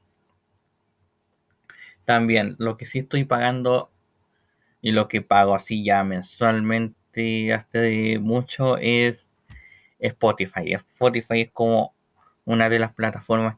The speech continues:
que más ocupo todos los días, que se da a conocer artistas nuevos,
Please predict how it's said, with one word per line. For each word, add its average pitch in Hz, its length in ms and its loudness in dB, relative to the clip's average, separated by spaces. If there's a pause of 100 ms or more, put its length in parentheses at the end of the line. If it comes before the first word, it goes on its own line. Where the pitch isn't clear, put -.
(140)
que 110 360 -6 (1500)
más 123 380 2 (320)
ocupo 123 800 4 (260)
todos 120 320 4
los 117 260 -2
días, 120 520 2 (1200)
que 113 160 -2
se 101 260 -4
da 101 340 0
a 107 160 -2
conocer 110 840 -2 (640)
artistas 110 600 -4
nuevos, 113 800 2